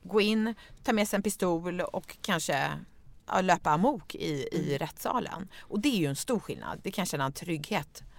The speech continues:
Speaker 1: över. Och det är mycket mer vakter också.
Speaker 2: Ja, men det ändrades bara för fem år sedan.
Speaker 1: Ja, är det fem år sedan det var?
Speaker 2: Mm.
Speaker 1: Ah.
Speaker 2: För jag, jag
Speaker 1: Ja,
Speaker 2: kommer
Speaker 1: då
Speaker 2: ihåg
Speaker 1: var
Speaker 2: att
Speaker 1: det,
Speaker 2: jag,
Speaker 1: när jag
Speaker 2: ja.
Speaker 1: var domare, då var det ju inte då det.
Speaker 2: Nej,
Speaker 1: Nej.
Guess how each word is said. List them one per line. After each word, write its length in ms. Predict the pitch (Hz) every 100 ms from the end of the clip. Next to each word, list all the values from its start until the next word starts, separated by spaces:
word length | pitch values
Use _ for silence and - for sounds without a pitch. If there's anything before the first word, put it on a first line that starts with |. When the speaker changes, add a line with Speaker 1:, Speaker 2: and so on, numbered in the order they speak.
| -
Speaker 1:
över. 240 | 160 -
Och 60 | 196
det 100 | 190
är 40 |
mycket 220 | 170 - 156
mer 120 | 131
vakter 460 | - - - 277
också. 340 | - - - - - -
Speaker 2:
Ja, 180 | 175 160
men 140 | 165 - - - - -
det 120 | - -
ändrades 340 | 208 202 165 -
bara 120 | 143
för 120 | -
fem 460 | - - 147 - -
år 140 | 208
sedan. 180 | 226 -
Speaker 1:
Ja, 120 | 254
är 40 | 269
det 80 | 240
fem 380 | - 349 349
år 120 | 330 311
sedan 200 | 180 160
det 60 |
var? 120 | 139
Speaker 2:
Mm. 300 | 190 180 180
Speaker 1:
Ah. 40 | 208 - - -
Speaker 2:
För 100 | -
jag, 300 | 180 175 175 -
jag 80 | - - - - - -
Speaker 1:
Ja, 100 | 165
Speaker 2:
kommer 140 | 226
Speaker 1:
då 0 |
Speaker 2:
ihåg 100 | 277
Speaker 1:
var 60 | 277
Speaker 2:
att 40 | 196
Speaker 1:
det, 60 | 196
Speaker 2:
jag, 80 |
Speaker 1:
när 60 | 196
jag 100 | 185
Speaker 2:
ja. 40 |
Speaker 1:
var 100 | 220
domare, 300 | 170 175 214
då 120 | 196 160
var 220 | 160 156
det 60 |
ju 60 | 160
inte 460 | - 180 151 - 247
då 260 | 147 135 131
det. 240 | 143 - -
Speaker 2:
Nej, 100 | 208
Speaker 1:
Nej. 260 | 262 185